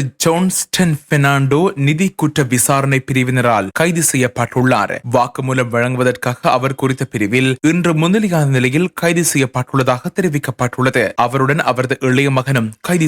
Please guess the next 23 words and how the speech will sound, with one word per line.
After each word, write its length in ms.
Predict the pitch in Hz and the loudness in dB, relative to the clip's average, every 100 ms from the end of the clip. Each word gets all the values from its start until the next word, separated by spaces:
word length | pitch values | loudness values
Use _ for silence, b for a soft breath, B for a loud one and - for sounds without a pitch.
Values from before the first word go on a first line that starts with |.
| 147 | 0
செய்யப்பட்டுள்ளார். 760 | 117 - 113 - 123 127 98 - | -2 -2 -4 0 2 2 0 0
முன்னாள் 320 | 185 226 247 - 143 | 2 2 2 2 2
அமைச்சர் 460 | 139 135 185 190 143 120 | 2 0 0 0 0 0
ஜான்ஸ்டன் 760 | 131 135 131 - - - 139 127 - | 0 2 0 -2 -4 0 0 0 0
பெர்னாண்டோ 480 | 127 127 127 135 226 - - | 2 2 2 0 0 0 -2
சத்தோச 520 | 208 233 214 - 190 139 | 0 -2 0 0 0 2
ஊழல் 240 | 135 151 131 | 2 2 2
மோசடி 320 | 127 131 131 120 | 0 0 0 0
விவகாரத்தில் 640 | 120 127 123 120 165 165 165 | 0 0 -2 -2 -2 -2 0
தேடப்பட்ட 460 | 165 151 151 135 127 | 0 0 -4 -4 -2
நிலையில் 360 | 123 127 190 196 _ - | 0 0 0 -2 _ -2
தலைமறைவாகியிருந்தார். 1120 | 185 196 165 143 127 120 - 120 131 117 92 - | 0 2 2 2 0 -2 -2 0 2 0 -2 -2
பல 180 | 147 147 147 | 0 0 0
குழுக்கள் 360 | 147 143 143 127 | 0 0 0 0
அடங்கிய 300 | 131 131 135 | 0 0 -2
போலீசார் 520 | 123 123 123 135 160 - | 0 0 2 0 0 0
தீவிரமாக 560 | 139 139 135 135 143 139 | 0 2 2 0 -2 0
தேடுதல் 320 | 127 123 120 | 0 2 0
நடவடிக்கையில் 520 | 120 123 123 131 123 123 | 0 0 0 0 0 2
ஈடுபட்டிருந்தனர். 760 | 120 113 107 113 120 123 104 - - | 0 -2 -4 -2 0 0 0 -2 -2
இந்நிலையில் 400 | 123 127 139 185 123 | 0 2 2 0 0
அவராக 380 | 127 139 139 139 | 0 0 -2 -4
முன்வந்து 360 | 131 131 135 | -2 0 0